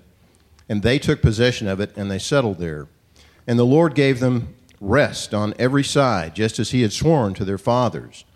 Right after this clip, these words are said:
Not one of the enemies had withstood them, for the Lord had given all their enemies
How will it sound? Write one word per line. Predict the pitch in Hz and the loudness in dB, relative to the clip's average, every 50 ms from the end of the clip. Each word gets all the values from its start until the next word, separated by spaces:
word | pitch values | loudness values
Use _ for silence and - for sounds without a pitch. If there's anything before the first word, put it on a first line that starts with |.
| _ _ _ _ _ _ _ _ _ | _ _ _ _ _ _ _ _ _
Not | 110 123 139 147 - 131 | -2 0 0 0 0 0
one | 123 135 151 165 170 | 2 2 4 4 4
of | 147 | 4
the | 135 139 131 | 4 4 4
enemies | 139 139 135 139 139 143 131 | 4 4 4 2 2 0 0
had | - 123 110 | -2 -2 -2
withstood | 104 113 107 - - - 156 147 120 98 | -2 -4 -4 -4 -2 -2 -2 -2 -2 -6
them, | 87 60 55 - - _ _ _ _ _ _ _ _ _ _ _ _ _ _ _ _ | -10 -10 -12 -14 -20 _ _ _ _ _ _ _ _ _ _ _ _ _ _ _ _
for | - 131 110 | -4 0 2
the | 113 | 4
Lord | 110 117 123 135 143 156 147 | 6 6 6 6 6 4 4
had | 135 113 104 | 2 0 0
given | 101 123 127 120 110 98 98 | 2 2 2 2 2 0 -2
all | - - 117 120 135 139 139 | 2 4 4 6 6 6 4
their | 123 123 120 117 - - | 4 2 2 0 0 0
enemies | 120 127 131 107 87 87 85 82 - | 0 0 2 2 0 -2 -4 -6 -10